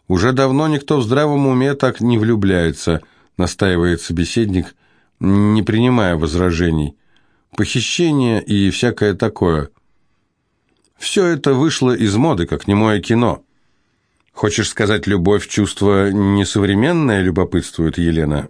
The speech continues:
«Именно». «Какая бессмыслица», возражает Сокос. «Ничего не бессмыслица», упорствует Аль-Хараке.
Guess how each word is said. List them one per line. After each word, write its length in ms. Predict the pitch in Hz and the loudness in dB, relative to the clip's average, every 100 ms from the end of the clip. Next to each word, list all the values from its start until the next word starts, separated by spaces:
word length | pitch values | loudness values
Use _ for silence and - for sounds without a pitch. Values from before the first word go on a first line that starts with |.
| - | -2
«Именно». 540 | 190 156 90 78 71 - _ _ _ _ _ | 0 2 0 -2 -4 -8 _ _ _ _ _
«Какая 460 | - 87 - 185 170 | -6 -6 -2 -2 0
бессмыслица», 840 | 98 87 - 90 - 85 - 87 | -2 -2 0 -2 0 -6 -2 -2
возражает 560 | 82 87 85 76 80 78 | 0 0 0 0 0 -2
Сокос. 480 | - 80 76 - - _ _ - _ - | -2 -2 -2 -8 -16 _ _ -20 _ -4
«Ничего 400 | 98 95 151 185 | -2 0 0 0
не 120 | 185 | 0
бессмыслица», 840 | 180 170 - 208 - 107 - 92 80 | 0 -2 0 -2 0 -2 -2 -2 0
упорствует 600 | 85 95 82 - 87 80 | 0 -2 -4 -2 -2 0
Аль-Хараке. 720 | 95 90 - 87 80 85 78 | -2 -2 0 0 0 -2 -4